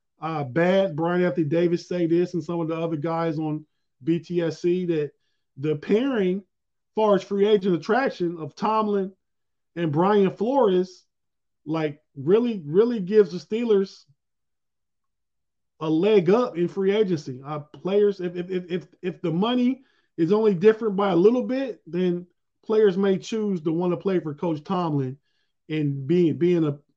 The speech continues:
be in a positional room or on the defense with Brian Flores, two really good coaches that, uh, players like to play for. Let's see, uh,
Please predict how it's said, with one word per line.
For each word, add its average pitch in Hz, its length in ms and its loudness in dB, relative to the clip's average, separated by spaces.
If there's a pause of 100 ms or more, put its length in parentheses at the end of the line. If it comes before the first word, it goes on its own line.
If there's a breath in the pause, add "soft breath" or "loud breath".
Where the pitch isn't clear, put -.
(100)
be 185 160 0
in 175 60 0
a 160 40 -4
positional 170 640 0
room 160 320 2
or 151 180 2
on 147 60 0
the 139 80 -2
defense 151 480 -4
with 135 200 -4
Brian 143 340 -2
Flores, 131 640 -6 (560)
two 170 480 2 (100)
really 160 340 2
good 147 300 0
coaches 147 440 -6
that, 131 260 -6 (720)
uh, 131 300 -8 (520)
players 180 320 2
like 151 200 -4
to - 60 -16
play 151 240 -4
for. 113 340 -12 (1600)
Let's 160 260 -6
see, 143 640 -4
uh, 113 540 -16